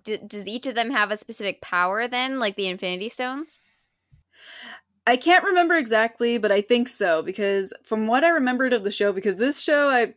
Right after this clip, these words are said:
Speaker 2: I must have watched it when I was, like, in middle school, I think. You know, it's, it's been, it's been a while. I'm, I'm old, folks, but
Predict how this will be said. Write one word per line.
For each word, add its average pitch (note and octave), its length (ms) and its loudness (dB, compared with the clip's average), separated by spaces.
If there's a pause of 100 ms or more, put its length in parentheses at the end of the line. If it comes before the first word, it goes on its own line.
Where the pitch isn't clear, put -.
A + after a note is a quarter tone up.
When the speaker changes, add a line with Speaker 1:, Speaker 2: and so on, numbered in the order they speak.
(120)
Speaker 2:
I G#3+ 100 0
must D4 260 0
have F#3+ 120 -2
watched F3+ 340 0
it F#3 140 0
when E3+ 160 -6
I E3+ 80 -2
was, F3+ 100 -6
like, F3+ 160 -4
in D#3 180 -8
middle F3+ 240 -4
school, D#3+ 460 -4
I D#3 140 -2
think. - 440 -8
You E3 60 -8
know, D#3+ 160 -4
it's, F#3+ 180 -4
it's - 240 -4
been, C#4 280 2
it's B3+ 320 -4
been C4 260 -4
a G3 80 -2
while. E3+ 380 2
I'm, E3 200 -4
I'm G3 200 -4
old, G3 180 0
folks, D#3 400 -6
but E3 220 -4